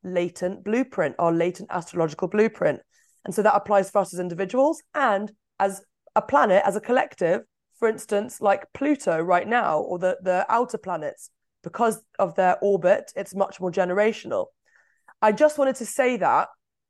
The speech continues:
because I know this was a question I asked as I was deepening my relationship with astrology, is how does this relate to the material realm, though? Why are there these planets, like, actual bodies we can see with a telescope,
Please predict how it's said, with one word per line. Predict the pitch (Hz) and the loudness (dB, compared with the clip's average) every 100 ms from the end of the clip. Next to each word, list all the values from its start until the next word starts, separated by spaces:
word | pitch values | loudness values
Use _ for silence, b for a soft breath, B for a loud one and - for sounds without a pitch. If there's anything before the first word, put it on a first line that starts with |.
| _ | _
because | 190 - 202 196 190 - | -10 -2 -2 -2 -8 -4
I | 214 214 | 0 2
know | 226 233 | 2 2
this | 233 - | 0 -2
was | 208 | -12
a | |
question | - 190 - 202 190 | -6 -6 -6 -12 -4
I | 214 208 202 | 0 4 4
asked | 190 165 104 - - - _ _ _ _ _ - | 4 2 0 -8 -14 -18 _ _ _ _ _ -2
as | 196 | 0
I | 190 | 2
was | 180 | 2
deepening | 180 208 - 196 180 | -2 -6 -6 -4 0
my | 180 | 2
relationship | 175 170 175 - 175 | 2 2 0 -4 -10
with | 175 | -10
astrology, | 156 - 170 156 - 52 55 _ _ _ _ _ | -8 -4 -4 -4 -10 -12 -14 _ _ _ _ _
is | 185 175 - | -2 -2 -8
how | - - 226 | -10 0 2
does | 247 247 | 2 2
this | 240 - | 0 -2
relate | 214 208 208 208 | -2 0 0 -2
to | 202 | -8
the | 196 | -6
material | 190 185 - 220 196 190 175 | -6 -8 -4 0 0 0 0
realm, | 175 190 190 190 | 0 0 0 -2
though? | 170 151 | -4 -6
Why | 147 175 180 202 | -2 2 4 4
are | 220 | 4
there | 202 185 | 4 2
these | 185 180 - - | -4 -8 -14 -20
planets, | - 226 220 240 160 180 247 - - - _ _ - | -8 -4 -2 -2 -2 0 -2 -4 -18 -20 _ _ -6
like, | 214 - | -6 -2
actual | 233 - - 262 | -2 -2 -6 -4
bodies | 208 254 233 208 | 2 2 2 0
we | 196 | -4
can | 202 | -6
see | 196 208 | 0 2
with | 208 | 2
a | |
telescope, | 208 220 214 - 185 | 2 0 0 -2 -2